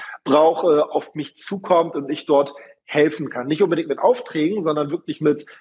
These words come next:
mit einer Beratung, die einen Schritt weit tiefer geht als normal.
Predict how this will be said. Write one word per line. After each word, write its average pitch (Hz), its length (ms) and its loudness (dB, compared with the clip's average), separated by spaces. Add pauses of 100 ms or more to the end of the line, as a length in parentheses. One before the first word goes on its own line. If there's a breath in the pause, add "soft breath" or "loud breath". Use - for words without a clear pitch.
(120)
mit 160 160 0
einer 156 180 2
Beratung, 139 680 0
die 135 180 -2
einen 131 100 -6
Schritt - 280 -6
weit 135 160 0
tiefer 131 340 -2
geht 123 220 -6
als 139 180 -2
normal. 113 300 -6